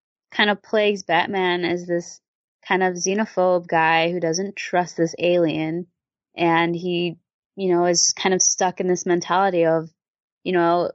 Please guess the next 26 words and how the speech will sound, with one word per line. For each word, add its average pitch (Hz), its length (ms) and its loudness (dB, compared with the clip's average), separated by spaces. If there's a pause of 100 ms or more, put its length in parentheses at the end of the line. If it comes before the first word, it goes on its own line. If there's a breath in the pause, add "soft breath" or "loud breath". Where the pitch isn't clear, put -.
(140)
if 165 200 -2
we 208 120 0
can't 185 300 -2
stop 196 300 0
him, 175 200 0
what's 170 320 -2
to 190 100 -4
stop 175 260 -2
him 185 140 -2
from 175 220 -6
destroying 175 500 0
all 175 220 2
of 160 80 -2
us? 165 320 0
And, 170 280 0 (340)
you 185 120 -2
know, 170 220 2
one 175 340 0
day 190 160 2
he's 180 200 -2
gonna 165 180 -2
turn 233 240 -2
on 175 140 0
us, 170 220 0
and 180 140 -2
then, 175 460 0